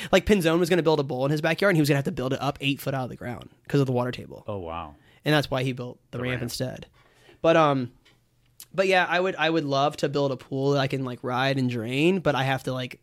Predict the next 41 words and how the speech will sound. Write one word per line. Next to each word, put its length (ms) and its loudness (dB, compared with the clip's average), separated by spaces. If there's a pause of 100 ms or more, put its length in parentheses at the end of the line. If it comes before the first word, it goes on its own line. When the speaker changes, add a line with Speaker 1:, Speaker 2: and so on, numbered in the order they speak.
(140)
Speaker 1:
look 200 -12
into 140 -8
that 180 -8
more, 300 -4
and 100 -6
it's 100 -6
a 40 -6
Speaker 2:
Yeah. 160 -6
Speaker 1:
lot. 440 -2
Like, 280 -4 (340)
I 80 2
think 240 0
that 140 0
I 80 2
could 260 -4 (400)
do 420 -2
it 200 0
myself. 760 -8
I'd 120 -8
probably 180 -4
have 140 -2
to 80 -4
get 100 -4
it, 60 -8
like, 240 -10
plumbed, 600 -6 (220)
like, 200 -4
in, 220 -4
like, 200 -6 (140)
for 280 2
an 60 0
actual 320 0
pool 220 -4
and 100 -8
permitted 440 -2
by 120 0
a 80 -4
pool 220 -4
company, 340 -2
but, 160 -6
like, 340 -8